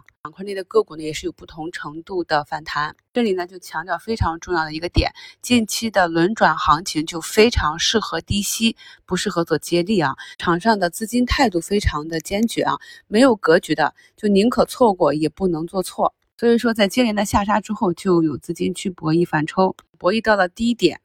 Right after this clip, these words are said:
周末是不是有利好出来，下周一是不是能够高开出去，这些都是短资需要考虑的。再就是盘前落实了存量房贷利率下调这一政策，我们大部分的家庭呢都是有房贷的，那这个政策落实下来的话，平均下调零点八个百分点，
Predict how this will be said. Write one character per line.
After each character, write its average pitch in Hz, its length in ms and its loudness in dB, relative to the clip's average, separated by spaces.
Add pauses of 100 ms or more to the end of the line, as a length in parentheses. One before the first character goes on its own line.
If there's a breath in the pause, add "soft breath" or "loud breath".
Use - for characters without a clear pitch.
(140)
周 262 80 2
末 247 180 0
是 196 140 -10
不 220 100 -10
是 220 120 -8
有 180 80 -2
利 220 160 -6
好 151 240 -10
出 - 180 -14
来， 190 180 0
下 180 200 -4
周 180 160 -6
一 185 100 -4
是 - 140 -6
不 185 60 -4
是 170 40 0
能 160 100 -8
够 170 120 -6
高 170 160 0
开 180 160 -6
出 - 180 -14
去， - 240 -8 (140)
这 190 80 -8
些 180 100 -4
都 180 140 -2
是 175 120 -6
短 156 220 -4
资 175 100 -10
需 180 140 -6
要 175 80 0
考 - 240 -4
虑 180 180 2
的。 - 160 2 (340)
再 240 120 0
就 262 100 6
是 247 80 2
盘 196 460 0
前 175 260 -2
落 98 220 2
实 - 200 -2
了 175 220 4 (240)
存 190 320 2
量 220 300 2
房 170 320 -4
贷 208 160 2
利 208 100 -2
率 196 100 -2
下 196 240 2
调 170 280 0
这 196 160 -2
一 190 100 2
政 196 240 -2
策， - 320 0 (200)
我 180 60 -2
们 202 200 2
大 247 180 4
部 196 140 -4
分 180 160 0
的 160 100 -2
家 190 240 2
庭 160 180 0
呢 160 140 0
都 202 180 -2
是 196 200 -4
有 160 120 2
房 156 320 -2
贷 208 240 6
的， 147 260 -2
那 170 160 4
这 240 180 0
个 214 100 2
政 208 220 0
策 190 160 -2
落 190 180 2
实 185 140 -4
下 190 200 0
来 160 160 -2
的 175 80 -6
话， 180 180 0
平 190 340 -2
均 233 240 0
下 220 200 -4
调 165 200 -2
零 165 180 2
点 170 140 -4
八 170 180 0
个 170 80 -8
百 160 160 0
分 190 160 -6
点， 180 220 -2